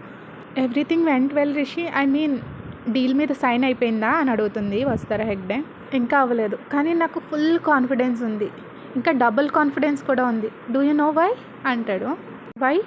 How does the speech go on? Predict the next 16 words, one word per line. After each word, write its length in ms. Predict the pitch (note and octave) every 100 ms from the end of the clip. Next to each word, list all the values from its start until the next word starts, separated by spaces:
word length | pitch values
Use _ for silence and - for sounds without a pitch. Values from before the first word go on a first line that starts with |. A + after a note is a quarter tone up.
| - -
అంటుంది. 480 | C4 A3+ A3 G3+ B3 G4 - -
"మ్మ్, 460 | D4 C#4 C4+ C#4 C#4 - -
ఎందుకంటే 680 | B3 D#4 F#4+ F#4 F#4+ F#4 F4+
ఇప్పుడు 220 | - D#4
నాకు 300 | D#4 D#4 D#4+ C4+
హెగ్డే 260 | A3 C#4
group 240 | C4+ D4 D4+
of 140 | D4 D#4
company 240 | C#4+ D#4
ప్రిన్సెస్ 480 | D4 C#4+ C#4 D#4+ -
సపోర్ట్ 340 | B3 A3 C4+ -
కూడా 240 | C#4+ C#4
ఉంది. 240 | C4 B3+ C4 - - B3+
Am 100 | A#3+
I 80 | C#4+
right? 300 | D#4 A4